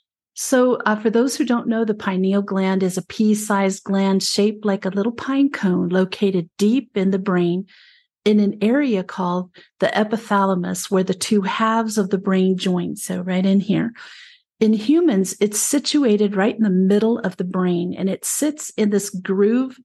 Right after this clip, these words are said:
just above the thalamus, which is an area that coordinates a variety of functions related to our senses.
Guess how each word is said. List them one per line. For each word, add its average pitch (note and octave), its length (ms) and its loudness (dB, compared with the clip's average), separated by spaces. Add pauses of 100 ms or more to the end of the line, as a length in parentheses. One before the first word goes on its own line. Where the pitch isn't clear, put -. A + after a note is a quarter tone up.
just G#3 400 -2
above G#3+ 280 0
the G3+ 80 -2
thalamus, F#3 760 -2 (540)
which A#3+ 280 2
is D4 120 2
an B3+ 220 0
area B3 440 2
that G3+ 160 -4
coordinates A3 600 0
a G3 60 -2
variety G3 480 -2
of F3+ 160 -4
functions A3 640 0
related F#3 440 -2
to F#3 140 -2
our E3+ 140 -4
senses. G#3+ 760 -2